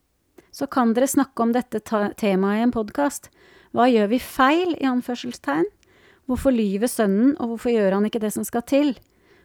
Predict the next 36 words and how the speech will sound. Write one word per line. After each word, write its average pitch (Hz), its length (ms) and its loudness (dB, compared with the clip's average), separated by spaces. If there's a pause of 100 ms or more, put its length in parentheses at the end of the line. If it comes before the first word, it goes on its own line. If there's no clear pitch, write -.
Og 247 140 -4
hvor, 233 240 2 (320)
hvordan 240 600 2
kan 240 200 -2
vi 240 80 -2
ta 254 120 -2
vare 226 280 0
på 208 160 -4
oss - 120 -8
selv 226 280 -2
uten 214 280 -4
å - 80 -8
klikke, - 600 -4
eller 214 240 -6
gå 214 120 -2
fra 220 160 -6
s-, - 160 -12
fra 233 160 -4
standen? 214 480 2 (840)
Og 254 180 2
hva 214 240 6
med 226 180 4
våre 208 240 4
reaktive 185 480 0
mønstre? 202 540 2
Hilsen 214 480 -4
engstelig 208 480 0
mamma 185 300 2
til 214 200 -8
to 196 200 -4
nydelige 180 480 0
og 196 40 -8
sikkert 185 300 -8
helt 180 180 -4
normale 190 560 2
tenåringer. 180 640 -2